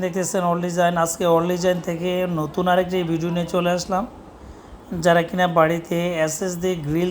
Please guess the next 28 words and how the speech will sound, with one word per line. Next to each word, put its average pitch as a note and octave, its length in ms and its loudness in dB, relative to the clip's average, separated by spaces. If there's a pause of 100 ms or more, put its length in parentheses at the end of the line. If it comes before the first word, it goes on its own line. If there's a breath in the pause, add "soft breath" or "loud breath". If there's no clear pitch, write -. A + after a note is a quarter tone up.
তৈরি F3+ 240 2
করতে E3+ 300 -2
চান, E3+ 160 0 (600 loud breath)
এই A3 160 2
মালগুলো F3+ 380 4 (100)
আমরা F3 160 4 (140)
ডেলিভারি D#3+ 400 -2 (100)
করেছি F3+ 460 -2 (1160)
রামগঞ্জ F3+ 500 4 (160)
প্রবাসী D#3+ 420 2 (120)
হালাল D#3+ 260 2
ভাইয়ের E3 200 2
বাসায়। E3+ 400 2
উনি D#3+ 120 -4 (100)
প্রবাস F3 360 4
থেকে G3 220 -2
অর্ডার D#3+ 280 4
করেছিল। F3 340 -4 (540 loud breath)
আর F3+ 80 0 (100)
ডিজাইনগুলোতে G#3 720 2
আমরা F3+ 180 0
কিন্তু F#3 240 -2
গ্যাপ D#3+ 240 0
রেখেছি, F3+ 320 -2
এই E3 80 -4
জন্য E3+ 160 -4 (120)
হচ্ছে F3 160 -2 (100)
ডিজাইনটা D#3+ 360 2